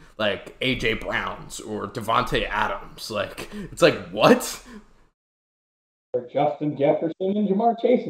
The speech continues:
Speaker 2: I mean, there's been a few breakouts lately that
Speaker 1: Oh,
Speaker 2: kinda
Speaker 1: yeah.
Speaker 2: clouds our judgment. Just kinda like with the tackle classes. People expect them to come out and be great because Rashawn Slater and Tristan Wirfs did it.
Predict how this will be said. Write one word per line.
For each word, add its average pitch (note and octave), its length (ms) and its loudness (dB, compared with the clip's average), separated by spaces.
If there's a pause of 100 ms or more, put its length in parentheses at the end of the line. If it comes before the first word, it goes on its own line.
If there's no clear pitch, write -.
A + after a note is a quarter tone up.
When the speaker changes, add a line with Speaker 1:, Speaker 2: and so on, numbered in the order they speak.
(100)
Speaker 2:
I G3+ 100 6
mean, B3 200 8
there's A#3+ 200 10
been A#3+ 120 10
a F#3+ 120 4
few G3 160 0
breakouts D#3+ 640 8
lately D#3+ 460 -2
that B2+ 100 0
Speaker 1:
Oh, C3+ 120 8
Speaker 2:
kinda D3+ 160 4
Speaker 1:
yeah. - 80 -10
Speaker 2:
clouds C#3 380 6
our C#3+ 140 2
judgment. E3 460 4 (420)
Just A3+ 120 4
kinda C4 240 4
like B3 140 10
with C#4 100 0
the B3+ 80 8
tackle A#3+ 420 4
classes. - 640 4 (100)
People A#3 360 6
expect G#3+ 260 2
them A3 140 0
to F3 120 8
come G3+ 160 2
out G#3+ 120 6
and G#3+ 80 -2
be F3+ 120 2
great E3+ 360 8
because D#3+ 240 2
Rashawn E3 680 -2
Slater G3 300 4
and F3+ 100 -2
Tristan G3 340 4
Wirfs F3+ 360 2
did D#3 120 0
it. - 200 -8